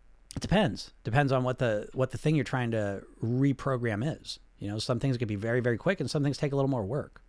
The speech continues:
You know? Um, let me see here. Let me see. Let me see. Um, I loved your email this morning about willpower versus the underlying emotions.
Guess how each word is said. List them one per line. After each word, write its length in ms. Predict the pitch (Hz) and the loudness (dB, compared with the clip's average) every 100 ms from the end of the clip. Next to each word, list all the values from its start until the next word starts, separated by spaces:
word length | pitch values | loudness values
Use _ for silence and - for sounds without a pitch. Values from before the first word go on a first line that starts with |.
| - - - | -20 -20 -10
You 80 | 95 | -8
know? 840 | 143 - - - - - - - 117 | -8 -12 -20 -18 -20 -20 -20 -6 -4
Um, 440 | 104 92 90 101 - - - - - - - - - - - | -4 -4 -8 -12 -18 -20 -20 -18 -18 -16 -20 -20 -20 -20 -14
let 80 | 104 | -12
me 80 | 92 | -12
see 220 | - - | -14 -14
here. 280 | 92 90 - | -12 -14 -12
Let 20 | |
me 80 | 98 | -12
see. 200 | - 104 | -12 -12
Let 80 | 98 | -12
me 60 | 95 | -12
see. 400 | - 95 85 - - - - - - - - - - - - | -12 -12 -12 -18 -20 -20 -20 -20 -20 -20 -20 -20 -20 -20 -8
Um, 300 | 123 123 117 131 | -4 -2 0 2
I 60 | |
loved 220 | 143 170 | 4 6
your 80 | 180 | 6
email 200 | 170 170 | 6 6
this 180 | 156 - | 4 4
morning 220 | 151 143 | 4 4
about 220 | 127 123 | 2 2
willpower 440 | 123 139 - 131 120 | 2 0 0 0 2
versus 300 | 120 - 110 | 0 0 -2
the 80 | 117 | -2
underlying 340 | 113 113 107 | 0 -2 -2
emotions. 540 | 104 123 - 87 85 | -2 -4 -4 -6 -8